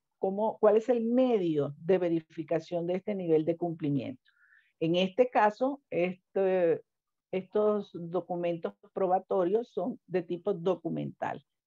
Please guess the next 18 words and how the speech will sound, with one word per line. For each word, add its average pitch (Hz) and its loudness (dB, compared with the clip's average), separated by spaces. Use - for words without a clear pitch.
es 143 -4
decir, 151 -2
él 202 -4
tiene 156 -2
que 156 -4
demostrar 156 2
por 190 2
escrito 196 -2
todo 190 4
esto, 175 -2
todo 208 2
cada 175 6
uno 175 2
de 170 -2
estas, 165 -8
de 170 -6
estos 196 -4
indicadores, 165 2